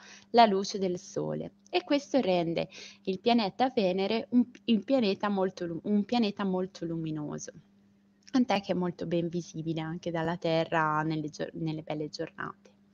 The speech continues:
Venere, come potete vedere, ha questo colore giallognolo, rossastro. C-, è, eh, la superficie di Venere presenta dei deserti e anche delle montagne.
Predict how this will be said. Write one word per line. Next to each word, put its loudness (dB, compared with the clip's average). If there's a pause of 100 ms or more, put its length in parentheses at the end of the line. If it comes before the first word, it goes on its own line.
(1040)
Venere, 8
come 2
potete 0
vedere, 4
ha -4
questo -6
colore 2
giallognolo, 4
rossastro. -2 (480)
C-, -6
è, 4
eh, 4
la 4
superficie -4
di -2
Venere 0 (140)
presenta 0
dei 2
deserti 0
e 2
anche -2
delle -2
montagne. -10